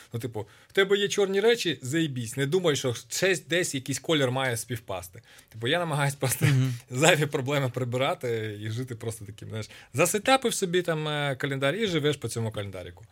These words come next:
Speaker 1: Все. Я знаю, що кожен місяць, я зараз в кінці місяця виїжджаю, типу, е, на військові завдання, типу, на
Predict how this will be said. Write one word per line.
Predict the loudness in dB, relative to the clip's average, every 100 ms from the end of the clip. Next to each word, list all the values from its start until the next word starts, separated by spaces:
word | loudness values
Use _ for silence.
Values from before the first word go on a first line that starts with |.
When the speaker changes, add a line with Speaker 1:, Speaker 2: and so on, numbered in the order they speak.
| -20 -20 -20 _
Speaker 1:
Все. | -8 -6 -6 -12 -8
Я | -2
знаю, | 0 -2
що | -4
кожен | 0 0 2 -2
місяць, | -2 -4 -4
я |
зараз | -4 -4
в | -4
кінці | -6 -4
місяця | -6 -6 -8 -4
виїжджаю, | -2 0 2 2 -2
типу, | -6 -8 -8 -4 -4 -4 -16 -12
е, | -8 -6
на | -4 -4 -4 -4 -6 -6 -8 -8 -8 -10 -10 -10 -10 -12 -10
військові | -8 -4 -4
завдання, | -2 -2 -2 -4 -6
типу, | -10 -12
на | -10 -10 -10